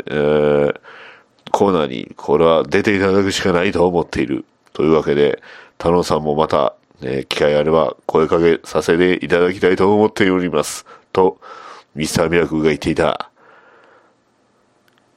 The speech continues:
おう、そうだ。ミスターミラクルだ。やってきたぜ。太郎さん、また声かけるからよろしくな。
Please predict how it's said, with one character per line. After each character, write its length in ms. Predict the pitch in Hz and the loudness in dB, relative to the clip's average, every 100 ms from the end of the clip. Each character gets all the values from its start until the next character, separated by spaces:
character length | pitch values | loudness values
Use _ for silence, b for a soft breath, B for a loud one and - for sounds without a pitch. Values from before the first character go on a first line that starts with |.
| _ - | _ 0
お 320 | 180 147 113 | 2 2 -2
う、 60 | |
そ 180 | - 147 | 0 2
う 80 | 113 - | 4 2
だ。 100 | - - | -2 -12
ミ 120 | - 117 | -6 -2
ス 80 | |
タ 80 | - | 2
ー 40 | 139 | 4
ミ 80 | |
ラ 120 | 139 120 | 2 2
ク 80 | |
ル 60 | 80 | 0
だ。 380 | - - - - _ b b - | -2 -2 -6 -14 _ b b -2
や 120 | - | -2
っ 20 | |
て 100 | 117 | -2
き 60 | 117 | -2
た 120 | 92 | -2
ぜ。 320 | - - - _ _ b b b _ _ _ | -2 -8 -14 _ _ b b b _ _ _
太 160 | - | 0
郎 140 | 147 135 | 0 2
さ 80 | 117 | 0
ん、 160 | 98 - - _ b - | -2 -4 -12 _ b -4
ま 80 | 90 | -2
た 60 | |
声 160 | 92 107 | 2 0
か 120 | 92 | 2
け 80 | 87 | 0
る 100 | 90 | 0
か 80 | 78 | 0
ら 180 | 53 - - _ | -2 -4 -10 _
よ 120 | 117 | 0
ろ 80 | 127 | 2
し 80 | 117 | 0
く 100 | - | 0
な。 280 | 117 104 | 0 0